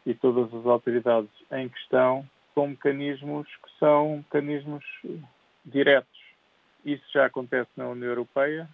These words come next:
as autoridades judiciárias contactam entre si. Noutros espaços regionais, como o africano, já há algumas, no fundo, comunidades jurídicas que têm um direito comum e assentam também no contacto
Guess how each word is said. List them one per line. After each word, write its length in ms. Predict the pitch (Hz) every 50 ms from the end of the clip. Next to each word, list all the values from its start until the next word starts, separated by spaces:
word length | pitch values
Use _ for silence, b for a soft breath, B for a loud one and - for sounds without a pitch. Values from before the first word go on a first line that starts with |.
| _
as 140 | 139 120 113
autoridades 640 | 127 123 120 - 123 127 123 123 123 117 110 - - - - - _ _ _
judiciárias 760 | 120 113 107 127 127 120 - _ - 131 120 113 117 113 - -
contactam 680 | - - 120 117 - 123 117 - - _ 131 113 110
entre 220 | 110 110 - - - - -
si. 260 | - 135 139 147 151 - _ _ b b b b b b b b b b b b _ _ _
Noutros 680 | 143 135 135 135 139 143 139 - - - 139 143 139 - - -
espaços 440 | - - - 143 139 135 - - -
regionais, 720 | 131 120 120 - - 147 143 143 143 139 127 117 110 104 - - - - _ _ _ _ _ _ _ _
como 300 | 131 131 127 127 127 127
o 40 | 120
africano, 540 | - _ 139 127 - - 110 107 123 120 113
já 160 | - 127 123
há 80 | 120 120
algumas, 640 | 120 120 117 113 123 127 123 117 117 113 113 110 - - - b b b b b b b _ _ _ _
no 100 | - 117
fundo, 280 | - - - 151 123 117
comunidades 600 | - - 127 127 127 123 123 127 123 120 113 107
jurídicas 600 | 110 123 120 123 120 113 113 110 - - 113 -
que 120 | - - _
têm 160 | - 127 123
um 100 | 123 120
direito 340 | 113 117 120 120 117 - _ _
comum 400 | 127 123 123 123 120 117 110 107 - _
e 160 | - 120 120
assentam 420 | 120 113 - - 127 120 113 120 110
também 260 | - 117 110 117 117
no 120 | 113 113 -
contacto 420 | - 120 117 - 127 123 120 -